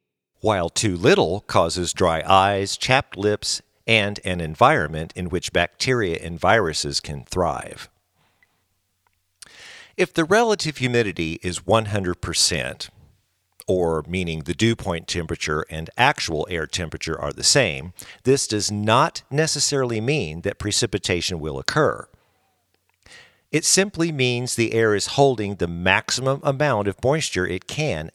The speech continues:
at that temperature. Saturation may result in fog at the surface and clouds aloft, which consist of tiny water droplets suspended in air.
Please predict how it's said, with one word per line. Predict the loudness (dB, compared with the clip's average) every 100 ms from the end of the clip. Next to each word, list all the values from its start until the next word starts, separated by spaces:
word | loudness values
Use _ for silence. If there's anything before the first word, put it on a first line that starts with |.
| -2
at | -2 0
that | -2 -2
temperature. | -4 -6 -6 -8 -10 -14 _ _ _ _ _ _ _ _ _ _ _ _ _ _ _ _ -20 -20 -16
Saturation | 0 4 4 4 2 2 0 -2 -2
may | -2
result | -2 -2 -2 -2 -4 -4
in | -6 -6
fog | 2 4 4 0 -4 -8
at | -10
the | -6
surface | 0 2 2 -2 -6 -6 -8 _ _ -8
and | -4 -4
clouds | 2 4 4 2
aloft, | 2 4 6 4 0 -8 -20 _
which | -2 -2 -2
consist | -4 0 0 0
of | -4 -6
tiny | -4 -2 -2 -2 -4 -4
water | 2 2 2
droplets | -2 0 -2 -2 -4 -2 -4
suspended | -4 -4 -2 -4 -6 -6
in | -8 -6
air. | -4 -2 -4 -10